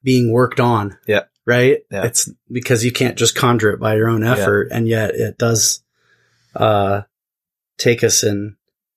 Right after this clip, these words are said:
Speaker 1: wild places. And I think I'm hearing you say that, that ultimately the atmosphere of our sermons flows from character.
Speaker 2: Mm-hmm.
Speaker 1: Atmosphere follows character.
Speaker 2: Mm-hmm.
Speaker 1: And so the deepest question is not what kind of atmosphere am I conjuring through my, the poetry of my preaching,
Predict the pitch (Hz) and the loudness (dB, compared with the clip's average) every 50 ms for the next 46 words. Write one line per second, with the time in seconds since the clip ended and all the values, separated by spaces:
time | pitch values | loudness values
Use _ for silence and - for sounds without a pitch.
0 | _ _ _ _ - 87 117 117 120 120 117 - - - - 117 - - 113 110 | _ _ _ _ -10 -6 -4 -4 -4 -4 -6 -4 -2 0 0 0 0 -2 -4 -4
1 | 110 123 120 117 - - 117 - - 180 196 196 - 107 107 95 110 113 113 110 | -4 -4 -6 -4 -4 -4 -4 -2 -2 -2 0 0 -2 -2 -2 -2 -2 0 0 0
2 | 104 104 104 - - 110 104 101 98 98 95 - - _ _ _ - - 113 107 | -2 -2 -2 -2 -2 -2 -2 -4 -6 -8 -10 -12 -12 _ _ _ -6 -4 -2 -2
3 | - - _ _ _ _ - 131 139 131 - 123 120 110 104 101 104 - _ _ | -4 -6 _ _ _ _ -2 0 0 0 0 0 0 0 -2 -4 -6 -10 _ _
4 | _ _ _ - 147 - - 135 139 139 - 127 - - - 123 113 104 98 101 | _ _ _ -10 -8 -4 -2 -2 -2 -2 -2 -2 -2 0 0 0 0 -2 -4 -4
5 | 98 98 98 98 95 95 - _ _ _ - - - - 127 123 117 104 101 95 | -6 -8 -8 -8 -8 -10 -12 _ _ _ -6 -4 0 0 2 2 2 0 -2 -4
6 | 95 - - - - 117 107 101 - - - - 110 - 135 117 104 - _ - | -4 -6 -4 -2 -2 -2 0 0 -2 -4 -6 -6 -4 -2 0 0 -2 -4 _ -12
7 | - - 117 - _ - 98 98 95 95 120 - - 117 - - 120 101 - 117 | -14 -14 -14 -16 _ -14 -12 -8 -6 -4 -4 -2 -2 -2 -2 -2 -2 -2 -2 -2
8 | 107 101 - - - - 123 107 101 - - - - - - - - 101 98 101 | -2 -2 -4 -6 -4 -2 -2 -2 -2 -2 -6 -8 -14 -14 -14 -14 -18 -18 -16 -14
9 | 98 95 - _ _ _ _ _ _ _ - - - - 101 110 104 98 147 156 | -14 -16 -16 _ _ _ _ _ _ _ -6 -4 -2 -2 -2 -2 0 2 2 2
10 | 117 127 107 - - 123 113 107 - - 117 107 104 98 110 117 110 113 - - | 2 2 0 2 2 2 2 2 0 0 0 -2 0 0 0 0 0 0 0 -2
11 | 117 107 - - 120 113 107 - - - 120 - - 110 - - - 117 104 101 | -2 -2 -2 -2 -2 -2 -2 -2 -2 -4 -4 -4 -2 -2 -2 0 0 0 0 0
12 | 104 101 101 - - - 135 117 117 110 107 104 101 101 - - 110 107 104 104 | 0 -2 -2 -2 0 0 2 2 2 0 0 -2 -2 -2 -2 -4 -4 -2 -2 -4
13 | 104 110 110 110 110 113 - - 120 110 104 - - 104 - - - - - 123 | -6 -6 -8 -8 -8 -6 -2 0 0 0 0 -2 -4 -6 -6 -8 -6 -2 0 0
14 | 123 117 - - - - - | 0 0 -2 -6 -8 -16 -20